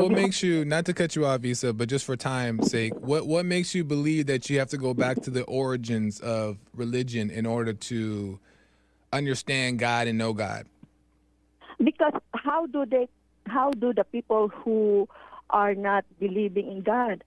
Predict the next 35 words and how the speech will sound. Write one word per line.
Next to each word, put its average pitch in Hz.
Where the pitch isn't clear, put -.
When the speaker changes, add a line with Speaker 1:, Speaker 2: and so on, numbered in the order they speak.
Speaker 2:
are -
connected 202
to 185
God? 196
Even 269
if 285
they 208
pray 220
so 196
hard, 190
even 254
if 226
they 208
do 208
everything 196
what 185
they 196
think 254
is -
right, 202
of -
course, 190
every 196
individual 185
has 175
different, 180
um, 170
opinion 196
or 180
Speaker 1:
Yeah. 180
Speaker 2:
understanding. 196
If 196
they 240
don't 233
have 214